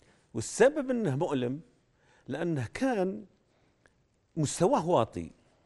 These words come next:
وكلام لا يقال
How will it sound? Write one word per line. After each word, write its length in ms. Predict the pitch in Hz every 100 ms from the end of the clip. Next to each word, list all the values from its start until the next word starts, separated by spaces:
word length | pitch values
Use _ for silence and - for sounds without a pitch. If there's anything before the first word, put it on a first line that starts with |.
| _ _ _ _ _ - - - _ -
وكلام 1000 | 139 170 170 165 - - - 214 262 233 -
لا 180 | 170 302
يقال 480 | 247 147 120 92